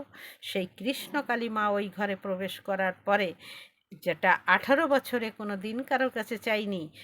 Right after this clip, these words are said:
কৃষ্ণকালী ঢোকার পরে ওই কৃষ্ণকালী মা এখন উনি থালা বাটি পেটে বসেছে,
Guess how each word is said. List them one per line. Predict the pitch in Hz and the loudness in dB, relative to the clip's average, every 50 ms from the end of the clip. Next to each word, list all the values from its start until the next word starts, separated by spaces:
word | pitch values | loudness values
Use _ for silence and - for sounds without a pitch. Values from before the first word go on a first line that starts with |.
| - - _ - | -20 -20 _ -8
কৃষ্ণকালী | - 247 240 - - - 254 - - 220 214 214 208 190 180 - | -6 -6 -6 -6 -6 -6 -6 -4 -4 -4 -4 -4 -6 -8 -10 -10
ঢোকার | 185 208 - 202 202 202 196 190 | -12 -8 -4 -2 0 0 0 -2
পরে | 190 - 190 185 185 202 202 185 156 151 - - | -2 0 0 2 2 2 0 0 -4 -8 -10 -10
ওই | 160 180 180 - | -10 -10 -10 -10
কৃষ্ণকালী | - 180 175 - 190 180 165 180 185 180 175 | -14 -14 -12 -10 -10 -6 -6 -4 -4 -4 -4
মা | 185 196 214 202 170 - - - - - _ _ _ _ _ _ _ _ - | -2 2 2 2 2 0 -6 -14 -20 -20 _ _ _ _ _ _ _ _ -2
এখন | - 165 170 - - 233 247 277 | -2 -2 -2 -2 -4 -6 -4 -4
উনি | 277 233 202 180 180 - - | -4 -4 -4 -6 -8 -10 -10
থালা | - - 202 202 202 196 190 | -2 0 2 2 2 2 2
বাটি | 180 180 180 - 190 | 0 -2 -2 -4 -8
পেটে | - - 175 165 - 175 165 | -10 -10 -10 -6 -4 -4 -6
বসেছে, | 156 160 170 185 - 226 220 - 294 302 | -4 -6 -8 -6 -6 -6 -4 4 6 8